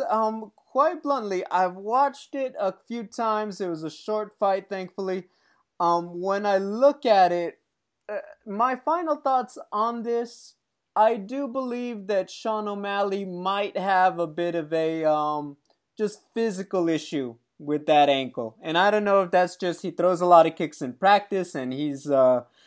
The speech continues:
you know, similar to Paige VanZant. For whatever reason, you know, it just keeps injuring itself,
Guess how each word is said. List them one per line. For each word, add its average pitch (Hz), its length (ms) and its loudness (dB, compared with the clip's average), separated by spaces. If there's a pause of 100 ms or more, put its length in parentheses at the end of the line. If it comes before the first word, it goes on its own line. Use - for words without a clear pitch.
(200)
you 196 140 -2
know, 156 220 4
similar 233 460 0
to 208 140 -12
Paige 196 300 0
VanZant. 170 480 4
For 156 100 -4
whatever 180 340 6
reason, 175 460 0
you 165 80 0
know, 147 380 4
it 151 180 0
just 165 240 0
keeps 165 260 -6
injuring 165 460 0
itself, 156 580 6